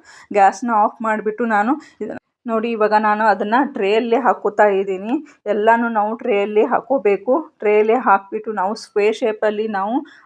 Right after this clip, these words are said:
ಅದನ್ನ ನೋಡಿ ಚೆನ್ನಾಗಿ ನಾನು ಅದನ್ನ ಹಾಕೊಂಡು ಸ್ಪ್ರೆಡ್ನ ಮಾಡ್ತಾ ಇದ್ದೀನಿ.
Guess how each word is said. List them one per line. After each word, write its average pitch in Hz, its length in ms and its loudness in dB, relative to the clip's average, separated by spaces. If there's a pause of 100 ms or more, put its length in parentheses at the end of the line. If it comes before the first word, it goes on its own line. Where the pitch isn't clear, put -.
ಅದನ್ನ 214 300 -2
ನೋಡಿ 226 340 -4
ಚೆನ್ನಾಗಿ 208 560 -4
ನಾನು 214 340 -6
ಅದನ್ನ 208 260 -4 (180)
ಹಾಕೊಂಡು 208 380 -4
ಸ್ಪ್ರೆಡ್ನ 190 440 -2
ಮಾಡ್ತಾ 226 400 0
ಇದ್ದೀನಿ. 208 600 -2